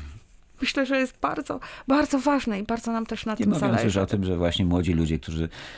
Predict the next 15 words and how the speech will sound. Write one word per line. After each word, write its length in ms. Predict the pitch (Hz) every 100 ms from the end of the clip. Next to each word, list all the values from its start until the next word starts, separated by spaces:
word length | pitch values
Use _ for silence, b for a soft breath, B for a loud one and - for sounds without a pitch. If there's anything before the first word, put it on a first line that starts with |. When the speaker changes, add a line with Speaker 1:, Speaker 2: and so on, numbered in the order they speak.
| B
Speaker 2:
dzisiaj 300 | 95 90 90
z 80 | 82
łatwością 600 | 101 98 110 101 104 95
wchodzą 340 | - 104 98
w 40 | 87
rozmaite 600 | 92 90 92 95 92 92 B B B B
miejsca 680 | 87 110 104 - - 98 92 95 B B
w 60 |
świat, 320 | - 120 107 -
świata 360 | - 113 101 101
wirtualnego, 680 | 92 98 110 101 90 87 101
mogą 280 | 98 101 104
być 340 | 98 - -
też 300 | - 98 -
kapitalnymi 840 | - - - 104 101 98 101 104